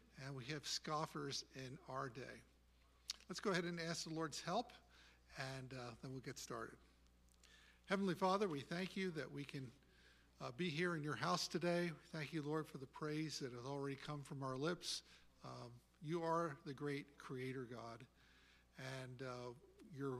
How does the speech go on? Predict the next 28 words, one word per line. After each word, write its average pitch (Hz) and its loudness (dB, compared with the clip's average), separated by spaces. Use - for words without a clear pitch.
your 123 -2
wisdom 180 8
and 123 -8
your 120 -8
power 156 0
is 117 -4
majestic. 156 -2
And 156 0
I 160 4
pray, 180 4
Father, 143 0
that 120 -8
the 135 -14
folks 147 -2
here, 139 -2
uh, 139 -2
through 160 -6
the 143 -8
power 170 2
of 160 0
the 160 -2
Holy 165 0
Spirit, 175 4
will 131 -6
get 139 -2
a 127 -6
sense 143 0
of 135 -2